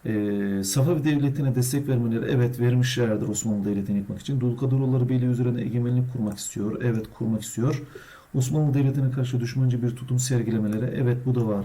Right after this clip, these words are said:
arkadaşlar. Çünkü cihan hakimiyeti düşüncesi, Türk cihan hakimiyeti düşüncesi, Türk İslam siyasi birliğini kurmak istiyorlar. Ee, o yüzden cevabımız kıymetli arkadaşlar Bursa olacak. Dokuzuncu soruya, e, bir bakalım.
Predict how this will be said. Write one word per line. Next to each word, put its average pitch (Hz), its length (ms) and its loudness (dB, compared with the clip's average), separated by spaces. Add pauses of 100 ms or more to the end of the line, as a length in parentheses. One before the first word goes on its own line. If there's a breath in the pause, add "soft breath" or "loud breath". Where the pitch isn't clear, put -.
(120)
arkadaşlar. 104 640 -4
Çünkü 120 280 -2
cihan 110 220 0
hakimiyeti 120 520 0
düşüncesi, 107 600 -2
Türk 147 260 -4
cihan 123 260 -2
hakimiyeti 110 460 0
düşüncesi, 95 520 -6
Türk 127 200 -2
İslam 127 380 2 (320 loud breath)
siyasi 123 440 0
birliğini 113 280 2 (100)
kurmak 110 280 0
istiyorlar. 117 600 0 (500 loud breath)
Ee, 120 440 4
o 139 260 0
yüzden 113 280 2
cevabımız 110 640 0
kıymetli 117 420 -2
arkadaşlar - 500 -4 (200)
Bursa 123 300 -2
olacak. 92 380 -4 (1500 loud breath)
Dokuzuncu 190 600 0
soruya, 156 520 2 (220)
e, 117 80 -2 (500)
bir 110 200 0
bakalım. 135 600 -2